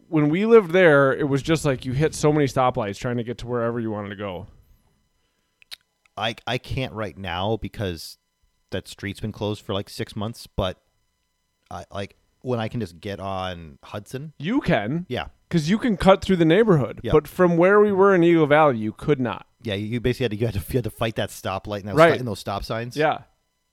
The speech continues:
Speaker 1: I mean, I guess I could have crossed fucking Valley Creek there, which is impossible
Speaker 2: Yeah.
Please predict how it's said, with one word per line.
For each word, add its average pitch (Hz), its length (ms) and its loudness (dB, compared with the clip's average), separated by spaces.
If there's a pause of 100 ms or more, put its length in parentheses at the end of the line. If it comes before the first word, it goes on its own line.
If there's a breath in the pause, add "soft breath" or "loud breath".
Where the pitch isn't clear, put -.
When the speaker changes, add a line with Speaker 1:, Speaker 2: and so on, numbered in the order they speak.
(560)
Speaker 1:
I 151 80 0
mean, 180 180 4
I 170 160 0
guess 180 200 4
I 165 80 2
could 180 240 0
have 147 200 -4
crossed 151 760 4
fucking - 440 2
Valley 131 380 0
Creek 156 380 -4
there, 107 200 -10
which 127 220 -6
is 123 100 -2
impossible 120 580 -6
Speaker 2:
Yeah. 117 180 -6